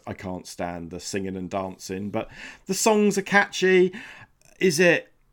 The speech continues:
is it very progressive? Um, a little bit, but maybe not. I think, I think a, a modern audience, certainly a modern Western audience, might frown a bit on some of the sort of sexual politics and some of the things that people are saying.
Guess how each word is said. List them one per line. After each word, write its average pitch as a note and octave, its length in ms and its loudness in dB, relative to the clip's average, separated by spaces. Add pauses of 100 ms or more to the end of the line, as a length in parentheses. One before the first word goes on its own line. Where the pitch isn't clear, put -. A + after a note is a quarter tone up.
(420)
is D3+ 140 0
it C#3+ 180 -2
very B2+ 260 8
progressive? B2 920 0 (720)
Um, G2+ 560 0
a B3 320 -2
little C3 360 4
bit, G#2 380 2
but G#2+ 340 -4
maybe G#2 440 0
not. F#2+ 220 -6
I F#2+ 100 -8
think, G2+ 260 -6
I F#2+ 80 -8
think G2 300 -6
a, G2+ 100 -8 (140)
a G#2 80 -8
modern G2+ 480 -4
audience, G2 760 -4 (560)
certainly C3 300 2
a A2+ 40 4
modern A2 360 2
Western G#2+ 320 -2
audience, G2+ 420 -2
might G#2+ 220 -8
frown G2+ 420 0
a G2 40 -2
bit G2+ 200 0
on G2+ 120 -6
some G2+ 260 -2
of F#2 100 -4
the G2 240 0
sort G2 160 -8
of F#2 60 -10
sexual - 340 -6
politics G2+ 640 -6
and F2+ 80 -10
some G2 140 -8
of G2 60 -4
the F#2+ 60 -8
things G2+ 280 -4
that - 160 -8
people G2+ 340 -6
are - 20 -10
saying. G#2 720 -2